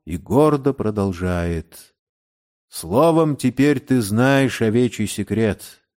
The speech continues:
Они манипулируют нами, да так, что большинство из нас понятия об этом не имеет.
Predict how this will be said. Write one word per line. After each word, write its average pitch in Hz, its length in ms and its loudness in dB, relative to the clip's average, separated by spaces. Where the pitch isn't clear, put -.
Они 104 360 -2
манипулируют 120 840 2
нами, 101 500 -2
да 101 200 -4
так, 123 320 0
что - 240 -4
большинство 110 720 -2
из 110 160 0
нас 110 260 -2
понятия 92 840 -4
об 87 180 -4
этом 82 260 -8
не 85 200 -4
имеет. 82 520 -10